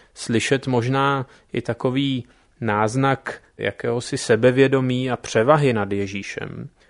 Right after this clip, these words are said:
„Já vím, kdo ty jsi.“ A to je hlas, který mi připomíná někdy moje vlastní hlasy, které slyším uvnitř sebe, když zápasím s něčím ve svém životě. A jako by se ozýval hlas:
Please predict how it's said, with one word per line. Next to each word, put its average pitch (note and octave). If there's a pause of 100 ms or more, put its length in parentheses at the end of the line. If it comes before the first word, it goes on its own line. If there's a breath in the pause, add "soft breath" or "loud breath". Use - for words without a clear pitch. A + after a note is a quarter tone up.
(360 soft breath)
„Já G#2
vím, B2
kdo B2+
ty C3
jsi.“ A#2+ (200)
A G#2+
to B2
je C#3
hlas, C3
který C#3 (640 soft breath)
mi A#2
připomíná C3
někdy C3
moje C3+
vlastní B2
hlasy, B2+
které B2
slyším C3
uvnitř B2
sebe, A#2+
když A#2+
zápasím A#2
s A2
něčím A#2
ve A#2
svém B2
životě. A2 (640 soft breath)
A A2+
jako G2
by A#2
se -
ozýval B2
hlas: C3